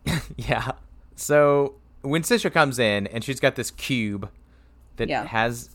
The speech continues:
Speaker 1: a hologram in it, like a hologram message. It's,
Speaker 2: <laughs>
Speaker 1: it's weird.
Speaker 2: Mm-hmm. It, yeah,
Speaker 1: And
Speaker 2: it's kind of like a, a magic eight, eight ball. It's like maybe what I imagine.
Speaker 1: Oh, yeah.
Speaker 2: You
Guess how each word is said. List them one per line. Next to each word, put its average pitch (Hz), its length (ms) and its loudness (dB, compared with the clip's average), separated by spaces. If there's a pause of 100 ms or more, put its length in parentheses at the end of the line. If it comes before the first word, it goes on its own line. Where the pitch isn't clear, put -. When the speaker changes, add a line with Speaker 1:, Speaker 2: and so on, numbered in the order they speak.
(140)
Speaker 1:
a 92 480 -6 (340)
hologram 160 760 -4
in 180 120 0
it, 196 260 -4
like 120 320 -4
a 117 60 -8
hologram 131 580 -4
message. 151 520 -6
It's, 214 220 -2
Speaker 2:
<laughs> - 80 -4
Speaker 1:
it's 214 180 4
weird. 113 360 2 (360)
Speaker 2:
Mm-hmm. 180 320 -4 (480)
It, 247 140 4
yeah, 277 240 8
Speaker 1:
And 220 260 4
Speaker 2:
it's 208 100 -6
kind 302 280 4
of 320 100 2
like 254 260 4
a, 196 380 6
a 180 260 4
magic 180 480 -2
eight, 160 240 -8 (140)
eight 160 260 -4
ball. - 380 -4 (400)
It's - 160 -18
like 151 180 -8 (380)
maybe 165 240 -6
what 160 140 -6
I 156 80 -2
imagine. 175 360 0
Speaker 1:
Oh, 143 500 2
yeah. 120 560 2
Speaker 2:
You 185 40 0